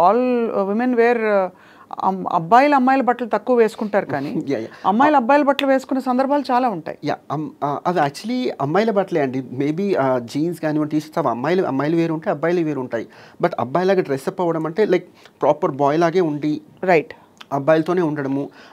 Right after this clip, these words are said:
Speaker 2: And I have been through many things కదా, అబ్బాయిలతో చాలా ఫేస్ చేసి ఉన్నాను కాబట్టి I'm basically introvert అండి. ఇప్పుడు ఇవన్నీ చూసి ఫేస్ చేసి వచ్చున్నాను కాబట్టి, like, I'm strong enough now. Back then I was not.
Speaker 1: Hmm.
Speaker 2: And, ఆ, కాలేజ్లో కానీ స్కూల్లో కానీ నేను అబ్బాయిలతో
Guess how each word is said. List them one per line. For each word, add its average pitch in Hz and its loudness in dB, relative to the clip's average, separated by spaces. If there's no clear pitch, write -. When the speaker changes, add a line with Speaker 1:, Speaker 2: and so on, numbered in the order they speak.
Speaker 2:
And 202 4
I 170 4
have 170 2
been 202 0
through 208 0
many 202 -2
things 196 0
కదా, 185 2
అబ్బాయిలతో 185 2
చాలా 175 2
ఫేస్ 185 0
చేసి 208 -2
ఉన్నాను 185 -2
కాబట్టి 165 0
I'm 190 -2
basically 180 0
introvert 160 -2
అండి. 139 -4
ఇప్పుడు 175 -2
ఇవన్నీ 175 0
చూసి 202 -6
ఫేస్ 185 0
చేసి 208 -4
వచ్చున్నాను 190 -4
కాబట్టి, 185 -4
like, 196 4
I'm 185 0
strong 185 0
enough 202 -2
now. 196 -2
Back 170 2
then 196 0
I 180 0
was 175 -2
not. 147 -4
Speaker 1:
Hmm. 151 -12
Speaker 2:
And, 175 -2
ఆ, 147 0
కాలేజ్లో 175 4
కానీ 180 0
స్కూల్లో 190 4
కానీ 190 4
నేను 185 4
అబ్బాయిలతో 170 -2